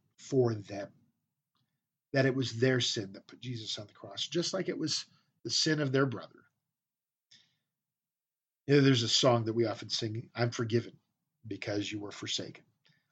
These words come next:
I'm accepted, you were condemned. I'm alive and well. Your spirit is within me because you died and rose again." That's a beautiful song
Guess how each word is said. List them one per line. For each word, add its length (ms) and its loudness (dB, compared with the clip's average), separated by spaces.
I'm 240 4
accepted, 500 -4
you 160 -4
were 120 0
condemned. 520 -10
I'm 280 0
alive 420 -2
and 140 -4
well. 360 -6
Your 120 0
spirit 540 2
is 180 0
within 320 -4
me 220 -16
because 300 -4
you 80 -4
died 300 -8
and 140 -18
rose 220 -14
again." 320 -12
That's 180 2
a 40 2
beautiful 360 4
song 420 -2